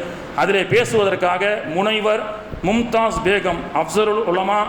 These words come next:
எம் ஏ, எம் ஃபில், பி ஹெச் டி, உஸ்வத்துல் ஹசனா பள்ளப்பட்டியில் இருக்கக்கூடிய ஒரு ஆசிரியை, நிறைய படிச்சிருக்கிறாங்க. அவர்கள் வந்து பெண்களுக்கான சொற்பொழிவை செய்ய இருக்கிறார்கள்.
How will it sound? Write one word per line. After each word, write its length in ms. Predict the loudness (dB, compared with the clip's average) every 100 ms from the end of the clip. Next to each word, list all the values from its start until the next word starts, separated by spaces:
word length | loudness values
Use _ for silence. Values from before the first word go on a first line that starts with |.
| -2
எம் 240 | -2 0 2
ஏ, 300 | 2 0 -2
எம் 220 | -2 -2 0
ஃபில், 240 | -2 -2 -2
பி 200 | 0 0
ஹெச் 160 | 0
டி, 260 | -2 -2 -8 -10 -12 0
உஸ்வத்துல் 500 | 0 4 2 4 0 0
ஹசனா 280 | 0 0 0
பள்ளப்பட்டியில் 580 | 0 0 0 0 0 0
இருக்கக்கூடிய 720 | 0 0 0 0 0 0 2 2
ஒரு 140 | 0
ஆசிரியை, 520 | 0 0 0 2 2 0
நிறைய 340 | 0 2 2
படிச்சிருக்கிறாங்க. 640 | 0 0 0 0 0 2 0 -2 -6 -10 -4
அவர்கள் 500 | 0 2 2 0 -2
வந்து 580 | -2 0 2 2 2 -2 -4
பெண்களுக்கான 600 | -2 0 0 0 0 0
சொற்பொழிவை 560 | 0 2 2 0 0
செய்ய 240 | 0 0 2
இருக்கிறார்கள். 560 | 0 2 0 0 -2